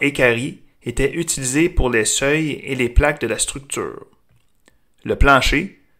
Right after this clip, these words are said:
constitué de planches de trois pouces, s'étendait dans le sens de la longueur du pont.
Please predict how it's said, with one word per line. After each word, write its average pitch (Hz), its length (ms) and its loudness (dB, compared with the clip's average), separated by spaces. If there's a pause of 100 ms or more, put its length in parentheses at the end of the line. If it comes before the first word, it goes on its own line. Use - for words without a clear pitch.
(280)
constitué 151 520 2
de 127 120 0
planches 143 400 4
de 110 80 -2
trois 127 340 2
pouces, - 500 0 (420)
s'étendait 160 600 2
dans 139 140 2
le 113 120 2
sens 151 340 -2
de 113 60 -2
la 110 120 0
longueur 139 480 0
du - 100 -12
pont. - 240 -10